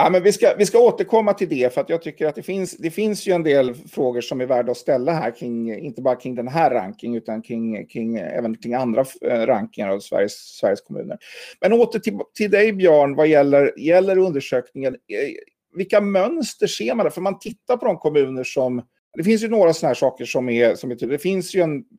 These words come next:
en borgerlig politisk dimension i många,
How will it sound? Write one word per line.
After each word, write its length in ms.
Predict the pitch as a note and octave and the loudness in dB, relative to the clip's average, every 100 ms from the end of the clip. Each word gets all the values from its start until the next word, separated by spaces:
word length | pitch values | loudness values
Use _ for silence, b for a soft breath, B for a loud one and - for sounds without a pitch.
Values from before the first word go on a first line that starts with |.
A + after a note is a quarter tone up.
| - | -8
en 140 | C#3 C3 - - D3+ | -8 -12 -18 -18 -2
borgerlig 600 | D3 C3+ A#2+ A#2 A#2+ A#2 | 2 2 0 -2 -4 -8
politisk 880 | - A#2+ A2+ - _ A#2 G#2+ - - _ - - _ _ _ - - | -8 -6 -6 -10 _ -10 -10 -12 -18 _ -20 -20 _ _ _ -18 -6
dimension 640 | B2 A#2 - A2+ G#2+ G#2 | -4 -4 -2 -2 -2 -6
i 140 | F2+ | -6
många, 360 | C3 B2 A2+ | 0 2 2